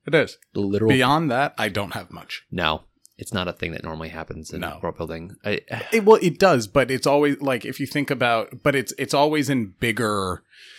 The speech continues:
Speaker 1: it's not so much in the land moving. A lot of it is often tied up with, like,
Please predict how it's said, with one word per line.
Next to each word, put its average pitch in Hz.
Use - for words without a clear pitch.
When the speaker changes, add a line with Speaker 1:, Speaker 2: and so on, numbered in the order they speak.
Speaker 1:
it's -
not 139
so 165
much 151
in 123
the 95
land 90
moving. 139
A 120
lot 92
of 95
it 98
is 98
often 90
tied 92
up 90
with, 95
like, 78